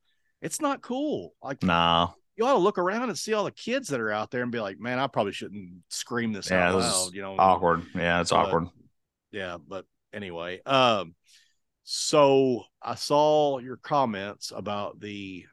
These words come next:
Speaker 1: Ninja Turtle trailer. You're not a fan.
Speaker 2: No, man. I think it looks, I, I, I don't, I don't like the direction that they're going with them being, and I understand it's Teenage Mutant Ninja Turtles. I get it.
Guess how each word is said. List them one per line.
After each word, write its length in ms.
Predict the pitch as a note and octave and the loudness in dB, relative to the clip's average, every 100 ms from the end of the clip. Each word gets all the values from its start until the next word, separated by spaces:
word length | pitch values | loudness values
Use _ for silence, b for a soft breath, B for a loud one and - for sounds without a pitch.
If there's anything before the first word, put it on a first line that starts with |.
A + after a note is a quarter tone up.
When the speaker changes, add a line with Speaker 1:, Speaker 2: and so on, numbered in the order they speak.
| - | -12
Speaker 1:
Ninja 360 | A2 A#2 A2+ F#2+ | -8 -6 -6 -8
Turtle 540 | C3+ C3+ G2+ F2 E2+ | -4 -2 -2 -6 -10
trailer. 640 | - G#2 F2+ E2+ F2+ G#2 G#2 | -10 -10 -8 -10 -12 -12 -14
You're 260 | G2 F2+ | -12 -12
not 260 | F#2 G#2 G#2+ | -10 -8 -8
a 20 | |
fan. 520 | - A2 G2 E2 D2+ D2+ _ _ _ _ _ | -8 -8 -8 -10 -14 -20 _ _ _ _ _
Speaker 2:
No, 440 | A#2 C#3 C#3 A2+ E2 | 6 8 8 6 4
man. 300 | F#2 G2+ G#2 | 4 4 4
I 80 | A2 | 6
think 140 | A#2 | 6
it 60 | A2 | 6
looks, 440 | A2+ - - - | 4 2 -2 -2
I, 80 | A2 F#2+ | 0 0
I, 540 | A#1 D2+ G2+ D#2+ A#1+ A#2 | -2 -2 -2 -2 2 6
I 40 | |
don't, 300 | B2+ C#3 B2 | 8 8 4
I 120 | - | 4
don't 160 | C3+ C3 | 4 4
like 280 | B2 C3 B2 | 4 2 2
the 300 | B2+ A#2+ A2 | 6 6 6
direction 560 | G#2 A2 B2 - C#3 | 4 4 4 2 2
that 100 | C3 | 2
they're 140 | B2 B2+ | 2 2
going 400 | B2 B2 B2+ B2+ | 4 4 4 4
with 160 | A#2 | 2
them 220 | A2 A2+ A2 | 2 2 4
being, 500 | A2+ A2+ A2 G#2+ G#2 B B | 4 4 4 2 0 B B
and 140 | A#2+ | 0
I 160 | A#2+ B2 | 0 0
understand 440 | B2+ A#2 A#2+ A2 | 0 0 0 0
it's 140 | G2 | -4
Teenage 840 | - - C#3 B2+ A#2 A2+ A#2 G2+ - - | -4 2 6 8 8 6 4 0 -6 -4
Mutant 360 | G#2+ A2 A2 | 2 4 6
Ninja 200 | A2 G#2 | 4 2
Turtles. 260 | G#2+ G#2+ G#2 | 2 2 2
I 80 | G2+ | 0
get 220 | G2 G#2 | 2 2
it. 140 | G2+ | 2